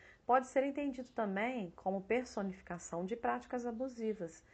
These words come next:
já que o controle discriminativo desses estímulos verbais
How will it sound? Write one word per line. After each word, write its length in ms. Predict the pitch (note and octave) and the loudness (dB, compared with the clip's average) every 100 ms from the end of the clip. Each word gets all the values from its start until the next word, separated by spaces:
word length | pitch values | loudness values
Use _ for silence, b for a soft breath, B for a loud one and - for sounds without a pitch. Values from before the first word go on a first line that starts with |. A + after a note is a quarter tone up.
| B B B | B B B
já 220 | F#3 A#3 | 4 4
que 140 | C#4 E4 | 4 0
o 40 | |
controle 540 | D#4+ D4+ B3 - G3 | 0 -4 -2 -2 0
discriminativo 840 | F#3 - F#3+ F#3 F3 F3 - G#3+ G3+ | -2 -4 -2 -2 -2 -6 -4 -4 -2
desses 400 | F3+ E3+ D#3+ D#3+ | -4 -4 -8 -8
estímulos 640 | D#3+ - - D#3+ D3+ D3 | -8 -8 -6 -6 -6 -10
verbais 800 | D3 D3 D3 D3+ F#3+ F#3 D#3+ - | -6 -6 -2 4 6 6 0 -10